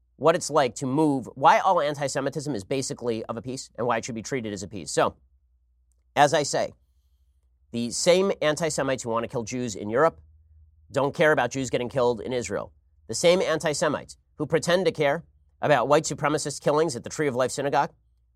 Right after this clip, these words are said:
will defend Jews being murdered in their beds in Israel. So long as the cause is just, according to some anti-Semites, Jewish blood is cheap. And so this leads to horrific and sad situations like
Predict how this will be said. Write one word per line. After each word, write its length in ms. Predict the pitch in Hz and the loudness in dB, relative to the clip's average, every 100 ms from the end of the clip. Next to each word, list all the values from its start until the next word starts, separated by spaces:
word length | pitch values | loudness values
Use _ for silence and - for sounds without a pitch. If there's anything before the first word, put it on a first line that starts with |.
| _ | _
will 100 | 139 | 0
defend 520 | 147 - 208 123 117 | 0 4 4 4 -2
Jews 260 | 107 165 165 | -4 -2 -2
being 200 | 165 143 | 2 2
murdered 420 | 143 165 120 101 - _ _ | 6 6 6 -6 -12 _ _
in 140 | - 170 | -2 4
their 140 | 160 | 4
beds 440 | 147 147 95 95 - _ | 4 0 -2 -8 -18 _
in 100 | 151 | -2
Israel. 460 | 143 120 113 67 - _ _ _ _ _ _ | 0 -2 -4 -6 -10 _ _ _ _ _ _
So 160 | - 185 | 2 6
long 260 | 170 226 | 8 6
as 80 | 214 | 2
the 80 | 170 | -2
cause 380 | - 160 175 156 | 2 4 4 0
is 200 | 143 113 | -8 -2
just, 380 | 151 117 - - | 0 0 -2 -10
according 280 | 123 139 | -2 -2
to 100 | 135 | -2
some 180 | 131 139 | -4 -2
anti-Semites, 600 | 135 123 127 135 117 110 | -2 -4 -6 -4 -2 -4
Jewish 380 | - 110 151 151 | -6 -4 -2 -2
blood 320 | - 131 123 | 0 2 2
is 200 | - 110 | -2 -10
cheap. 340 | - 160 80 - _ _ _ _ _ _ - | -6 -6 -8 -12 _ _ _ _ _ _ -10
And 120 | 127 | -4
so 80 | 156 | 0
this 180 | 202 | 0
leads 300 | 175 170 147 - | 0 0 -2 -2
to 240 | 135 101 _ _ _ _ _ _ _ _ _ _ | -2 -2 _ _ _ _ _ _ _ _ _ _
horrific 480 | - 156 175 175 143 | 0 6 6 4 -2
and 160 | 120 131 | -6 -4
sad 260 | - 151 147 | 2 2 2
situations 460 | 135 139 123 135 | -4 -2 -2 -2
like 240 | 123 117 | -4 -4